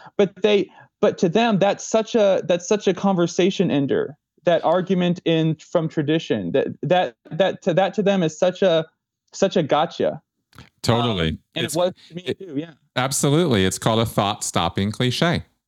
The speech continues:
Speaker 2: or a thought
Speaker 1: Yeah.
Speaker 2: terminating cliche, right? It's a set of words that you can say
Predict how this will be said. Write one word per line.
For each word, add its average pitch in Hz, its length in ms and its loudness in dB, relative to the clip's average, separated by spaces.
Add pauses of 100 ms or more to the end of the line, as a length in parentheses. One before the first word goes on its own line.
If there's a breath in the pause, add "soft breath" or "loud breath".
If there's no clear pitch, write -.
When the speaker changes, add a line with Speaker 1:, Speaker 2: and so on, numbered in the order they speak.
(760)
Speaker 2:
or 95 140 2
a 98 60 0
thought 98 240 0
Speaker 1:
Yeah. - 80 -2
Speaker 2:
terminating 117 500 0
cliche, 87 460 -2
right? 92 160 2
It's 107 100 -2
a 117 60 -4
set 110 240 0
of 160 80 0
words 123 580 -2 (400 loud breath)
that 104 320 0
you 107 160 2
can 156 180 0
say 113 600 0